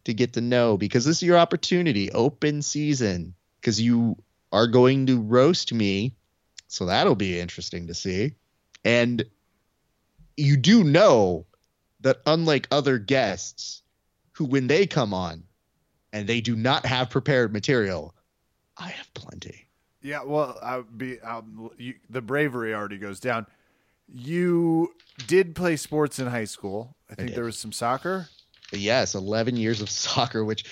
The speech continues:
Speaker 1: every year I get further away sounds funnier and funnier. I'm like, "Who was that guy that was skinny?"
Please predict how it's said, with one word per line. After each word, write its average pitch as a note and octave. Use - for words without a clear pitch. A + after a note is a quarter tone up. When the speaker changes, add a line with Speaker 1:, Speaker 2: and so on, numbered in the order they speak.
Speaker 1:
every E3
year D#3
I A2+
get A2+
further A#2
away G#2
sounds G2+
funnier A#2
and G2+
funnier. G2+
I'm G#2
like, A2
"Who E4+
was B2+
that F#2
guy E2+
that E2+
was G2
skinny?" E2+